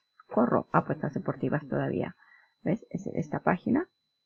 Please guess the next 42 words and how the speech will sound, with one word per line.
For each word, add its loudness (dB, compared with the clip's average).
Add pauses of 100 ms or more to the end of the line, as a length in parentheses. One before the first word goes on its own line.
(180)
esta, 0
este 0
nicho, 0
no, 4
no 2
tiene 2
nada 4
que 2
ver. 6
Fíjate 4
en 6
el 6
entorno, 4 (360)
si 4
te 6
fijas 2
aquí, 2 (360)
esto 4
es 2
un 8
estadio 4
de 4
fútbol, 2 (760)
¿ves? -2
Tiene 6
mucho 4
que 4
ver 6
con, 2 (160)
con 4
el 4
deporte. -2 (480)
Luego 6
las 4
clásicas 4
de, 4 (840)
de 6
venta 4
de, 4
de 4
cualquier 2
cosa. 2